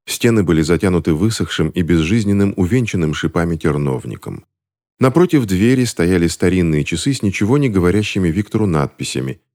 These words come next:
«Йоль», «Мабон», «Самайн». А ещё в комнате кто-то был.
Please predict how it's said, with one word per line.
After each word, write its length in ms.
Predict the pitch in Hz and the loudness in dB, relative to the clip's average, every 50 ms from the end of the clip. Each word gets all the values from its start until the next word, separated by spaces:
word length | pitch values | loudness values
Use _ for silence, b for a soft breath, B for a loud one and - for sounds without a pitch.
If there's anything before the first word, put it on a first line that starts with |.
| _ | _
«Йоль», 520 | - 82 76 76 92 104 113 123 120 - - - | -6 -4 0 2 2 4 4 2 0 -2 -6 -6
«Мабон», 580 | - 85 80 69 65 73 82 95 104 101 - _ _ - | -4 -2 -2 -2 0 0 0 0 0 -2 -4 _ _ -16
«Самайн». 720 | - - - 69 65 64 65 73 76 82 87 85 80 - _ _ _ _ _ _ _ _ _ _ _ - | -10 -6 -6 -4 -4 -4 -4 -4 -2 -4 -4 -6 -8 -12 _ _ _ _ _ _ _ _ _ _ _ 0
А 100 | 92 98 | 2 2
ещё 240 | 95 - - 175 | 2 4 2 2
в 80 | 165 - | 2 2
комнате 420 | - 117 117 123 127 127 - 139 | 0 0 2 2 0 0 -2 -4
кто-то 360 | 135 - - 98 90 - 123 104 | -4 -2 0 -2 0 0 -2 -2
был. 280 | 85 69 62 - - | -2 -2 -2 -4 -6